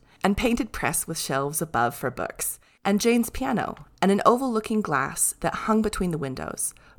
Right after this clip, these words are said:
But the charm of the room, with its scanty furniture and cheaply painted walls, must have been, for those old enough to understand it, the flow of native wit, with all the fun and nonsense of a large and clever family." I love, I love that little kind of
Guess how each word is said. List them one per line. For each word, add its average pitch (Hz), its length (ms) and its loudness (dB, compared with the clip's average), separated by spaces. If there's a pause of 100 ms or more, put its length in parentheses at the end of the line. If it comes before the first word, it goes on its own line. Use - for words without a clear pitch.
But - 120 -6
the - 60 -4
charm 349 380 2
of 311 80 -4
the 202 100 2
room, 147 460 -4
with 202 180 -4
its - 120 0
scanty 220 400 0
furniture 175 580 -2
and 156 140 -4
cheaply 208 340 -4
painted 170 320 -2
walls, 143 340 -2 (360)
must 220 280 6
have 226 140 -2
been, 147 240 -2
for 180 140 -2
those 208 280 6 (120)
old 226 200 4
enough 185 260 0
to - 120 -2
understand 160 480 -2
it, - 140 -8 (260)
the 185 100 -6
flow 202 500 4
of - 180 -4
native 147 360 -2
wit, 185 360 -2 (320)
with 160 100 -4 (100)
all 185 220 6
the 202 80 -2
fun 196 560 2
and 147 160 -2
nonsense 156 680 -2
of 151 80 -2
a 147 40 -2
large 139 580 -2
and 156 100 -6
clever - 320 -8
family." - 440 -12 (440)
I 196 40 -2
love, 185 440 6
I 170 60 2
love 170 280 2
that 147 260 2
little 147 280 0
kind 156 180 -4
of - 100 -10